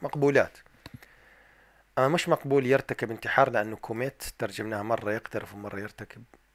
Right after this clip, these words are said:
أقوم يلا أعمم. هذا الشاهد من هذه النقطة. وهنا أيضا عندك بتقول سمين وبدين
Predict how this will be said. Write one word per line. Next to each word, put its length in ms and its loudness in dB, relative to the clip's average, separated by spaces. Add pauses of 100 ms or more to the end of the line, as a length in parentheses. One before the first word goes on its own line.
(280)
أقوم 300 -10
يلا 320 -8
أعمم. 380 -8 (440)
هذا 300 -6 (680)
الشاهد 520 -6
من 100 -14
هذه 180 -10
النقطة. 360 -20 (2750)
وهنا 340 8
أيضا 300 6
عندك 360 -4
بتقول 420 -4 (760)
سمين 440 0
وبدين 460 -2